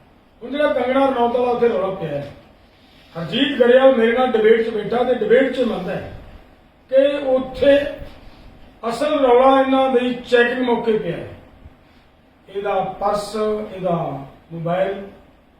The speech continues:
ਉਹ ਕਹਿੰਦੇ ਸੀ ਵੀ ਟੋਕਰੀ ਦੇ ਵਿੱਚ ਜਾਣਾ ਹੈ। ਅਸੀਂ ਵੀ ਜਦੋਂ ਜਾਂਦੇ ਹਾਂ, ਸਾਡਾ ਵੀ ਟੋਕਰੀ ਦੇ ਵਿੱਚ ਲੰਘਦਾ ਹੈ, ਸਕੈਨਰ ਦੇ ਰਾਹੀਂ। ਹੁਣ ਉਹ ਬੀਬੀ ਨੇ ਕਿਤੇ ਉਹ ਤਾਂ ਇੱਕ ਤਾਂ ਹੁਣ ਹੈਗੀ ਆ, ਉਹ ਆਰਟਿਸਟ ਹੈ,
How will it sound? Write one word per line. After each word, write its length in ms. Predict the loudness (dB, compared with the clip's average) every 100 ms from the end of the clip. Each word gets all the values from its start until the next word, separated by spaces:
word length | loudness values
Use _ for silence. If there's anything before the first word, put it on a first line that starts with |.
| _ _ -18
ਉਹ 80 |
ਕਹਿੰਦੇ 260 | -10 -4 -4
ਸੀ 60 | -4
ਵੀ 100 | -6
ਟੋਕਰੀ 480 | -6 -6 -6 -4
ਦੇ 60 | -4
ਵਿੱਚ 200 | -4 -6
ਜਾਣਾ 300 | -6 -8 -8
ਹੈ। 60 | -12 -18 -20 _ _ _ _ _ _ -20
ਅਸੀਂ 180 | -18 -14
ਵੀ 80 | -8
ਜਦੋਂ 200 | -4 -4
ਜਾਂਦੇ 340 | -4 -4 -6
ਹਾਂ, 60 | -4
ਸਾਡਾ 240 | -4 -4
ਵੀ 140 | -4 -6
ਟੋਕਰੀ 320 | -8 -8 -8
ਦੇ 120 | -6
ਵਿੱਚ 160 | -6 -6
ਲੰਘਦਾ 320 | -6 -6 -6
ਹੈ, 120 | -10 -16 -20 _ _ _ _ _ _ _ _ _ _
ਸਕੈਨਰ 400 | _ -14 -10 -10
ਦੇ 140 | -8 -8
ਰਾਹੀਂ। 240 | -6 -8 -12 -18 -20 -20 -20 -20 -18 -6
ਹੁਣ 80 | -4
ਉਹ 180 | -2
ਬੀਬੀ 220 | -2 0 4
ਨੇ 140 | 2
ਕਿਤੇ 300 | 2 -2 -2
ਉਹ 260 | 0 -2 -4
ਤਾਂ 160 | -4
ਇੱਕ 140 | -4 -4
ਤਾਂ 120 | -2
ਹੁਣ 240 | -2 -4 -6 -12 -10 -6
ਹੈਗੀ 280 | -4 -2
ਆ, 40 | -2
ਉਹ 500 | -2 -4 -6 -8 -8
ਆਰਟਿਸਟ 480 | -8 -8 -10 -12
ਹੈ, 120 | -16